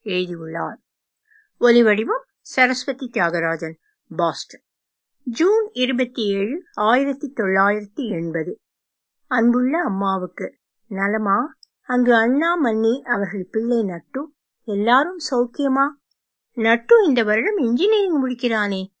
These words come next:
ஏதாவது campus interview வந்ததா? இங்கும் நான் ஏதோ இருந்துருக்கேன். பணம் காசு வசதிக்கு ஒண்ணும் குறைச்சல் இல்லை. காத்தால இவர் கிளம்பி போனால் திரும்ப ராத்திரி எத்தனை மணிக்கு வராருன்னு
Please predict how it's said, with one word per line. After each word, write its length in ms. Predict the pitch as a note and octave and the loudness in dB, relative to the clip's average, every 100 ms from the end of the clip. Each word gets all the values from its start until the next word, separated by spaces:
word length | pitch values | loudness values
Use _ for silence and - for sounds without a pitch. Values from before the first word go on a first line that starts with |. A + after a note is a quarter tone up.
| _ - | _ -4
ஏதாவது 580 | G3+ G#3+ A#3 C#4+ F#4+ G4 | 0 2 2 2 0 -2
campus 500 | C4+ A#3 C#4 G#4 - | 0 0 0 -2 0
interview 380 | C4 A3+ F#3+ F3+ | -2 -2 -4 -6
வந்ததா? 580 | E3 D#3+ E3 D#3 F3+ C4+ _ - _ _ _ | -8 -10 -8 -2 -2 -2 _ -20 _ _ _
இங்கும் 420 | D4+ D4+ E4 A4 | 0 2 2 2
நான் 240 | A4+ D#4 D4+ | 4 4 4
ஏதோ 320 | C#4+ C4+ C#4 | 2 0 0
இருந்துருக்கேன். 880 | F#4+ F4+ D4+ D#4 D4 C#4 C#4+ C#4+ - _ _ _ | 2 0 0 -2 -4 -6 -4 -4 -6 _ _ _
பணம் 380 | - A#3 C#4+ G#4+ | -2 0 0 0
காசு 380 | G#4 F4 F4+ F4+ | 2 2 2 0
வசதிக்கு 480 | D#4+ D#4+ F4 D4+ E4 | -2 -2 -6 -6 -4
ஒண்ணும் 300 | D#4 F4+ G#4 | -4 -4 -4
குறைச்சல் 480 | D4 D4+ D4 D#4+ | -4 -6 -6 -6
இல்லை. 380 | C4 B3+ C4 C#4+ _ _ _ - | -4 -4 -4 -6 _ _ _ 4
காத்தால 460 | D4 C4+ C4+ C#4 E4 | 4 6 6 6 6
இவர் 260 | F#4+ D4+ | 0 -2
கிளம்பி 360 | C#4+ C#4+ D#4 D#4+ | -4 -2 -2 -2
போனால் 500 | - C4 C4 D4 C#4+ | -2 0 2 0 0
திரும்ப 320 | B3+ C4 C#4 | -2 0 0
ராத்திரி 480 | B3 A3+ B3 C4 B3 | 2 4 4 0 -2
எத்தனை 400 | G#3+ G#3 C#4+ D#4+ | -2 -2 -2 0
மணிக்கு 360 | C#4+ B3 A3+ | 0 0 -2
வராருன்னு 440 | G#3 G3 G#3+ A#3+ | -4 -2 -2 -2